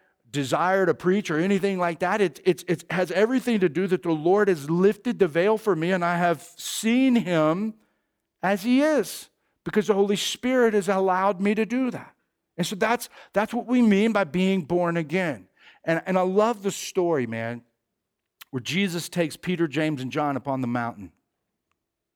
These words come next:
Only three of them. He takes them up on the mountain. And while they're up there, it says that he became brilliant. We call it the Mount of Transfiguration. He was shining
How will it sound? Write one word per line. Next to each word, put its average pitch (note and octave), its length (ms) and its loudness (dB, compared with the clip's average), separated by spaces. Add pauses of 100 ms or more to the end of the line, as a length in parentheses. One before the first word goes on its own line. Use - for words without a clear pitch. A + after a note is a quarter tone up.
(200)
Only E3 240 0
three E3+ 300 0
of A2 100 -4
them. F2 140 -20 (880)
He - 80 -20
takes F#3 220 0
them G#3 120 0
up F#3+ 140 0
on F3+ 120 0
the E3 80 -2
mountain. D3+ 380 -4 (600)
And B2+ 100 -6
while F3+ 220 2
they're G#3+ 200 4
up F#3 280 0
there, B2 380 -2 (260)
it C3 160 -6
says D#3 360 -2
that C#3 140 -2
he E3+ 220 -4
became C#3 840 -4 (360)
brilliant. A#2 800 -2
We A#2 100 -10
call D#3+ 240 -4
it D3 60 -8
the D#3 60 -6
Mount C#3 280 -4
of A#2+ 40 -10
Transfiguration. A#2 960 -6
He D3 140 -4
was C#3 120 -2
shining F#3 1000 -2